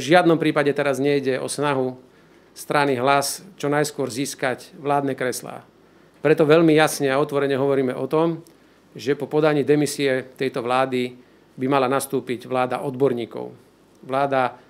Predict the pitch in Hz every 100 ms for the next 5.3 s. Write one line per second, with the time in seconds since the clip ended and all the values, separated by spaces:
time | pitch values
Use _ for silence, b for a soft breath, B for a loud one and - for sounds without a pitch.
0 | B - 147 156 - 156 143 139 139 135
1 | - 135 131 - - 147 135 131 131 120
2 | 123 139 151 147 139 135 135 B B B
3 | - 135 131 127 131 131 143 139 127 127
4 | 127 127 151 143 131 127 123 127 123 131
5 | 135 127 120